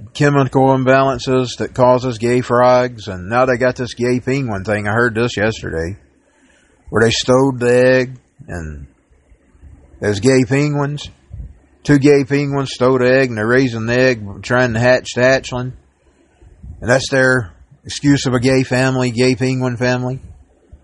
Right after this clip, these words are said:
I kid you not. They try to present gay as a natural thing, like a natural occurrence is like a man and a woman, or they're trying to present, and it's not natural.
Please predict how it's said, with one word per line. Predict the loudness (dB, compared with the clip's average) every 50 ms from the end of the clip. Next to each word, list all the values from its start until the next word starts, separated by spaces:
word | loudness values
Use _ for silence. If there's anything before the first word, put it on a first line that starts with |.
| _ _ _ _ _ -20 -20 _ _ _ -20 -18 -18 -18 -18 -14 _ -4
I | -4 -2
kid | 2 2 0 2 0
you | -4 -6
not. | -4 -4 -4 -4 -6 -8 -10 -20 -20 _ _ _ _ _ _ _ _ _ _ _ _ _ _ _ _ _ _ _ _ _ -20 _ _ _ _ _ -20 -10 -2
They | -2 0
try | 2 4 4 4 4 4
to | 2
present | -2 -6 -10 -8 -6 -6 -6 -6 -6 -6
gay | -4 -2 -2 0 0 0
as | -2 -2 -4
a | -6 -6
natural | -4 -4 -4 -4 -4 -4 -6 -8 -6
thing, | -4 -4 -4 -4 -4 -6 -6
like | -6 -6 -4 -4
a | -4
natural | -2 0 0 0 0 -2 -4 -4
occurrence | -4 -4 -2 -2 -2 -2 -4 -6 -6
is | -6 -4
like | -2 -2 -2 -2
a | -4
man | -6 -6 -4 -4 -4
and | -6 -6
a | -6 -6 -6
woman, | -6 -6 -6 -6 -6 -4
or | -2 -2 0 0 -2 -4 -6 -10 -16 -16 -16 -16 -18 -20 -20 _ -20 -20 -20 -20 -16 -14 -10 -4
they're | -4 -2
trying | 0 2 2 2 2 -2
to | -6
present, | -6 -8 -8 -6 -6 -4
and | -4 -4 -4
it's | -4 -4 -4
not | -2 0 0 0 -2 -4
natural. | -4 -4 -4 -4 -6 -8 -14 -16 -16